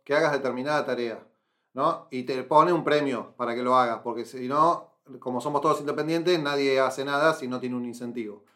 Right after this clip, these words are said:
Entonces, pero si vos lo haces por el desafío en sí mismo, hay algo que te estás perdiendo.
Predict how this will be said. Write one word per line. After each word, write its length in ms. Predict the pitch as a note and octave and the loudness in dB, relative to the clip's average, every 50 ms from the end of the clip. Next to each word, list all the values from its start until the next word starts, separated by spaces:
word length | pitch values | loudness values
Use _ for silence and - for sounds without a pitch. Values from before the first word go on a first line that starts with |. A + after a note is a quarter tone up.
| _ _ _ _ _ _ | _ _ _ _ _ _
Entonces, 440 | A#2+ B2+ A#2+ D3 D3 D3 D3 D#3+ C#3+ - - | -8 -6 -4 -2 -2 -2 -2 -4 -6 -4 0
pero 400 | D#3 C#3+ C#3+ C#3+ C#3 C#3 - - - _ _ | 2 4 6 4 4 2 0 -8 -18 _ _
si 140 | - - D3 | -10 -2 2
vos 160 | D#3+ G3+ A3+ | 4 4 6
lo 80 | A3+ A3 | 6 4
haces 200 | G3+ - G#3+ F#3 - | 2 4 2 -2 -2
por 280 | - - C#3 C3+ C3 | 0 4 4 4 4
el 140 | C3 C3 C3 | 4 2 0
desafío 440 | C3 C3 B2 C#3+ C3+ - - F#3 G3 F#3+ | 0 0 0 -2 -2 -2 0 0 0 0
en 80 | F3 | 0
sí 160 | - - F3 | -2 -4 -4
mismo, 500 | F#3 G3 F#3 E3+ D3+ C#3+ C#3+ D3 D#3 - - | -2 -2 -2 -2 -2 -2 -2 -2 -2 -2 -2
hay 140 | C#3+ D3+ F3 | -2 -2 0
algo 180 | F#3+ G3 F#3 E3 | 0 2 2 0
que 80 | D3 | 0
te 40 | C#3 | -2
estás 160 | - - E3+ E3+ | -4 -4 -4 -4
perdiendo. 540 | - D3 D#3 F#3 G3 E3+ C#3 A#2 G#2 - | -4 -4 -2 -2 -2 -2 -2 -6 -8 -12